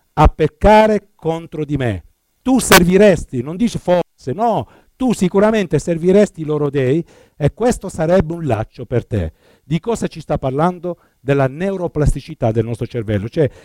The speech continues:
della capacità che il nostro cervello ha di ricevere delle informazioni e di cambiare la nostra vita.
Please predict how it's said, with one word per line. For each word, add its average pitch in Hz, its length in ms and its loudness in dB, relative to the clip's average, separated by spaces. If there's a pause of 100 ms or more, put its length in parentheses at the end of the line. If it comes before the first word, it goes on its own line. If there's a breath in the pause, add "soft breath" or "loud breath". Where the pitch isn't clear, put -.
(100)
della 165 200 2
capacità 180 640 -2
che - 100 -6
il 123 140 -8
nostro 170 300 -8
cervello 143 460 -2
ha 123 220 0 (300 soft breath)
di 151 160 0
ricevere 180 480 2
delle 151 160 -4
informazioni 202 720 -2 (220 soft breath)
e 139 120 -2
di 156 140 -2
cambiare 208 840 2
la 131 160 0
nostra 156 420 -4
vita. 95 480 -10